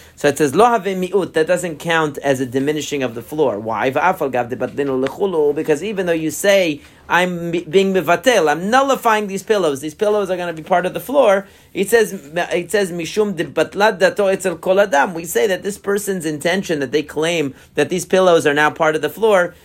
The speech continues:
even if he's crazy and he really thinks that, a normal person, they don't do that. They put pillows on the ground and say, "I'm making this part of the ground." It's not normal to do that, and therefore his,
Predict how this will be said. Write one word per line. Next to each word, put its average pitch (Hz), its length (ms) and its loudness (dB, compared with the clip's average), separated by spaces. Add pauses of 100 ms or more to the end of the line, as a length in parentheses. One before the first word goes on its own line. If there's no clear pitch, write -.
(240)
even 240 320 0
if 208 100 0
he's 196 220 -4
crazy 185 500 2
and 143 100 4
he 165 80 0
really 165 240 2
thinks 214 300 0
that, 143 400 2 (160)
a 160 80 0
normal 208 320 4
person, 190 300 0
they 175 80 -2
don't 175 200 -4
do 175 120 -4
that. 135 200 2
They 123 80 -4
put - 380 -6
pillows 151 340 4
on 139 120 -2
the 135 80 -4
ground 139 440 -2
and 127 160 -2
say, 135 240 0
"I'm 127 140 -2
making 131 300 -4
this 127 100 -6
part 127 240 0
of 120 80 -6
the 123 80 -6
ground." 113 360 -6
It's 117 100 -10
not 147 160 -2
normal 143 360 0
to 127 120 -8
do 123 160 -8
that, 175 180 0
and 196 100 -4
therefore 185 380 -2
his, 175 260 -2